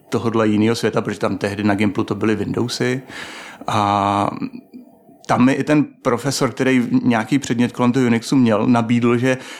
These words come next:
jeho kamarád má firmu a zhání nějakýho v podstatě interna, který by jim tam dodělal dokumentaci k nějakému jejich jako webovému projektu. A až tam jsem vlastně, eh,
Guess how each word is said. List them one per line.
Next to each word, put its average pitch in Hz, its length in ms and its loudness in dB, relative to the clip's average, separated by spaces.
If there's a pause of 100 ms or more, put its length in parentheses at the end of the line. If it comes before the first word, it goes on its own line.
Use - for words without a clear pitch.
jeho 120 140 0
kamarád 123 420 2
má 139 160 4
firmu 110 360 0
a 123 60 2
zhání 113 360 2
nějakýho 120 420 0
v 123 60 -12
podstatě - 360 -4
interna, 107 640 0
který 113 240 -2
by 113 140 0
jim 110 260 2
tam 117 380 2 (400)
dodělal 123 400 2
dokumentaci 117 680 0
k - 80 -6
nějakému 123 500 2
jejich 120 360 0
jako 123 200 -4
webovému 113 460 2
projektu. 107 540 -2
A - 40 -2
až - 220 -4
tam 107 240 -2
jsem 123 280 0
vlastně, 120 480 0
eh, - 520 -12